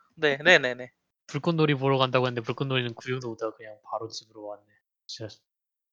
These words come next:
Speaker 2: 두 번 다시는 축제 안 간다고. <laughs>
Speaker 1: 아, 이게 지금 한국은 계속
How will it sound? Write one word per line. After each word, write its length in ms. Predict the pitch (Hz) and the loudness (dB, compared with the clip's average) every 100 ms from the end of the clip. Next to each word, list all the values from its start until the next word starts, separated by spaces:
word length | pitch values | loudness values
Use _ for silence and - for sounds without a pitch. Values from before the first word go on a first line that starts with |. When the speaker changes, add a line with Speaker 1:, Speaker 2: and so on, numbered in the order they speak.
| _ - | _ -14
Speaker 2:
두 120 | 131 | -8
번 140 | 131 131 | -4 -4
다시는 300 | 113 117 113 | -4 -8 -10
축제 260 | - - | -10 -8
안 120 | 107 | -10
간다고. 280 | - 110 104 | -14 -18 -8
<laughs> 760 | - - - 185 - 190 - 180 - - - - - - - - - - - - - _ - - - - - _ _ _ - - - - - - | 2 4 4 0 -4 -4 -2 4 10 10 10 10 8 8 4 6 -2 -2 -16 -16 -20 _ -12 -10 -12 -16 -20 _ _ _ -20 -20 -20 -20 -12 2
Speaker 1:
아, 180 | 131 139 | 4 4
이게 300 | 139 147 151 _ - - - - - - | 2 -4 -10 _ -20 -20 -20 -20 -16 -2
지금 360 | - 202 208 185 | 4 6 6 4
한국은 760 | 185 311 330 285 254 196 139 - _ _ | 4 6 6 8 8 8 4 -6 _ _
계속 360 | - 214 170 | 2 4 4